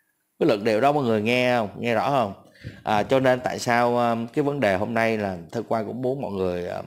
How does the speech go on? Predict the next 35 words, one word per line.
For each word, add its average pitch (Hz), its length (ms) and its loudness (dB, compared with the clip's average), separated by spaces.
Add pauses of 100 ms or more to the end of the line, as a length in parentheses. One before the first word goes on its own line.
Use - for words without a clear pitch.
(360)
lên 110 200 2
làm 92 160 -2
rõ 95 200 0
ra 117 120 2
là 95 100 0
gì? 90 240 -2 (460)
Để 98 100 -8
chúng 135 200 -2
ta 120 120 2
vạch - 460 -4
trần 98 280 2
ra 113 240 0
được 98 200 -4
cái 143 180 -2
thực - 320 -6
chất, 160 140 2 (1200)
thực - 260 -4
chất - 320 0
cái 175 100 6
ý 190 200 4
đồ 110 440 4
mà 98 300 0
những 95 260 -6
cái 165 140 -2
thành 101 260 -4
phần 90 340 -6
tay 120 140 2
sai, 120 420 0
chó 123 260 0
săn 120 280 -2
đó, 135 160 2
đó, 135 200 -2 (300)
ờ, 101 440 2
nó 139 60 0
muốn 143 220 0